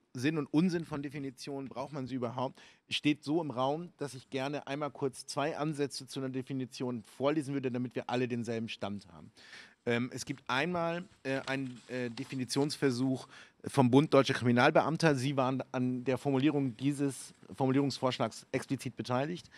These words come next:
Herr Lieke, ich lese es ganz kurz vor. Der Bund Deutscher Kriminalbeamter definiert Clankriminalität als bestimmt von verwandtschaftlichen Beziehungen, einer gemeinsamen ethnischen Herkunft und einem hohen Maß an Abschottung der Täter,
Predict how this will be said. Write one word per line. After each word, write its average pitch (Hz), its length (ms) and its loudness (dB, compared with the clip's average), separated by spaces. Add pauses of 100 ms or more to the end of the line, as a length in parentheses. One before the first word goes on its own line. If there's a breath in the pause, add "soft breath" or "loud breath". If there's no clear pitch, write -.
(340 loud breath)
Herr 135 80 8
Lieke, 147 240 4
ich 120 160 0
lese 127 180 -2
es - 100 -4
ganz 123 240 6
kurz 120 220 0
vor. 180 340 2 (500 loud breath)
Der 123 160 10
Bund 165 300 4
Deutscher 139 200 6
Kriminalbeamter 135 800 6
definiert 135 640 6
Clankriminalität 139 1040 4
als 107 380 4 (300 loud breath)
bestimmt 160 460 6
von 156 220 2
verwandtschaftlichen 127 800 2
Beziehungen, 147 680 2 (400 soft breath)
einer 131 220 6
gemeinsamen 143 800 6
ethnischen 120 440 4
Herkunft 131 640 4
und 175 320 10
einem 127 260 6
hohen 143 260 8
Maß 135 260 6
an 120 260 4
Abschottung 123 640 4
der 110 160 2
Täter, 160 480 4